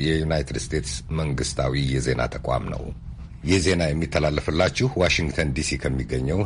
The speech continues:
የአሜሪካ ድምፅ ራዲዮ ጣቢያ ነው። የዩናይትድ ስቴትስ ምክትል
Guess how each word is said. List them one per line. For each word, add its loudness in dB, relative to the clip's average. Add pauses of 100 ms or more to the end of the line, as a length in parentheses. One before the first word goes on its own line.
የአሜሪካ 0
ድምፅ -2 (160)
ራዲዮ 2
ጣቢያ 0
ነው። -6 (520)
የዩናይትድ 2
ስቴትስ 0
ምክትል 0